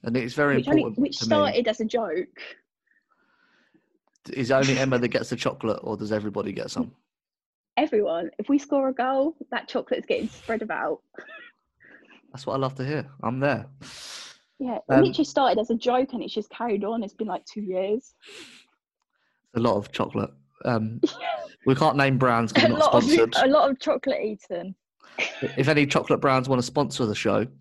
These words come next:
Speaker 1: um, we can make sure that gets to the ground as well. So anyone from any of the brands, you know, come hit me up. So, so Jane, you spoke about getting your season tickets last week.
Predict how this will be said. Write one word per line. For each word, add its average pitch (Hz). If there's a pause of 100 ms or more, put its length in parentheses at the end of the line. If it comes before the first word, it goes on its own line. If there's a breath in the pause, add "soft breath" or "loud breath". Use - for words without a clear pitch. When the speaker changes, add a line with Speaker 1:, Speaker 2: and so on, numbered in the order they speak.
(300)
Speaker 1:
um, 104
we 110
can 117
make 107
sure 117
that 95
gets -
to 120
the 113
ground 110 (160)
as 110
well. 113
So 110 (140)
anyone 117
from 113
any 110
of 110
the 104
brands, 107
you 123
know, 120
come 127
hit 131
me 233
up. - (1700 soft breath)
So, -
so -
Jane, 151
you 151
spoke 147
about 135
getting 135
your 143
season 139
tickets 135
last 127
week. 120